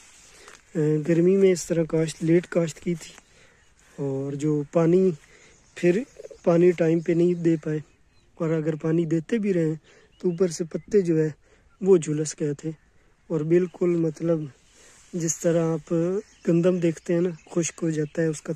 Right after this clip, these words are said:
तना, इस तरह इसका जो तने से लेकर ये ऊपर तक बिल्कुल खुश्क हो गई थी। तो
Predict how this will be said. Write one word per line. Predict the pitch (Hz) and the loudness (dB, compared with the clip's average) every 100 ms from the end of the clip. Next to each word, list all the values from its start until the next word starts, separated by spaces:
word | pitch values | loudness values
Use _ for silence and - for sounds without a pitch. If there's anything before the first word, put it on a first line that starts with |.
| - | -2
तना, | 165 160 - _ _ _ _ _ | 0 -2 -6 _ _ _ _ _
इस | 185 - | -8 -6
तरह | 175 165 | -4 -2
इसका | 160 - 170 | -4 -4 -4
जो | 151 156 147 _ _ - _ _ - | -2 -4 -6 _ _ -20 _ _ 0
तने | 180 180 | 4 4
से | 165 160 | 4 0
लेकर | 160 156 170 | 0 0 -2
ये | 160 | 0
ऊपर | 156 151 180 | 0 -2 -6
तक | 160 160 - - - _ _ - | -4 -6 -6 -16 -20 _ _ 2
बिल्कुल | 175 190 - 165 | 4 4 2 0
खुश्क | - 196 - - | 0 -2 -2 -4
हो | 151 | -6
गई | 147 | -6
थी। | 147 151 - _ _ _ _ _ _ _ _ _ _ - | -8 -10 -14 _ _ _ _ _ _ _ _ _ _ -4
तो | 156 147 156 | -2 -2 -6